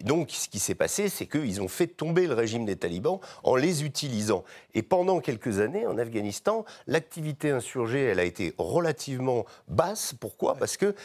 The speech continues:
Speaker 1: y avait des forces spéciales et les <clears throat> Afghans, qui ne détestent rien moins que d'être occupés par les étrangers. C'est pour ça que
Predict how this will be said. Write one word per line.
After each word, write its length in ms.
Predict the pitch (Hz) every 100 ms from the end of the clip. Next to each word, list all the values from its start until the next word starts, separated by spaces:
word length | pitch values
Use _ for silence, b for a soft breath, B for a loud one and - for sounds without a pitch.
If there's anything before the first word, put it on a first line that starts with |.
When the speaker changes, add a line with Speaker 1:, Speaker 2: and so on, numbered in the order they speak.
| B -
Speaker 1:
y 80 |
avait 160 | 117 165
des 120 | 123
forces 220 | - 113
spéciales 380 | - 117 - 202
et 60 | 165
les 200 | 123 190
<clears throat> 60 |
Afghans, 360 | - 113 127 120 B B -
qui 100 | 101
ne 80 | 98
détestent 460 | 110 - - -
rien 380 | - - 131 170
moins 380 | 170 165 156 87 -
que 80 | 101
d'être 260 | 104 -
occupés 340 | 98 - 107 98
par 160 | 80
les 160 | 78 78
étrangers. 300 | - 104 175
C'est 100 | 113
pour 120 | -
ça 120 | 95
que 200 | 90 -